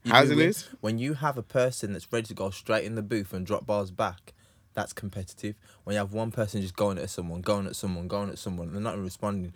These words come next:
Speaker 1: and they're getting on with what they're doing and being successful, the person looks like an idiot.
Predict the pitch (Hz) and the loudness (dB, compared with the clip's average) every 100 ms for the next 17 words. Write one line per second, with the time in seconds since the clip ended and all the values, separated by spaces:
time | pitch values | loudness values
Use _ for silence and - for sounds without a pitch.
0 | - - 101 104 101 95 107 110 104 95 | -14 -8 -2 0 0 0 0 0 -2 -2
1 | 92 104 90 101 107 180 156 85 95 92 | -2 -2 2 2 2 -2 -4 -4 -4 -4
2 | - - 117 110 - 85 85 _ _ - | -6 -4 -4 -4 -6 -6 -8 _ _ -2
3 | 127 113 131 - - - 95 98 110 120 | 0 2 -2 -6 -8 -6 -4 -2 -2 -4
4 | - | -6